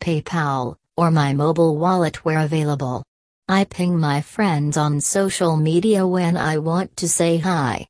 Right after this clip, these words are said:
and my bracelet tracks my workouts and sleeping patterns.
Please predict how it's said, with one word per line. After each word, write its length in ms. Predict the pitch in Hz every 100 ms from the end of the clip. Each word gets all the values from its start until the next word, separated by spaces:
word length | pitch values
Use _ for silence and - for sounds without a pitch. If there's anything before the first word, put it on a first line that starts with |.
| _
and 200 | 165 156
my 160 | 156 147
bracelet 600 | 139 165 180 - 156 139
tracks 480 | - 170 160 - -
my 200 | 170 147
workouts 760 | 131 147 156 - 180 175 - -
and 200 | 165 156
sleeping 680 | - 202 175 - 170 147 147
patterns. 640 | 170 151 139 135 123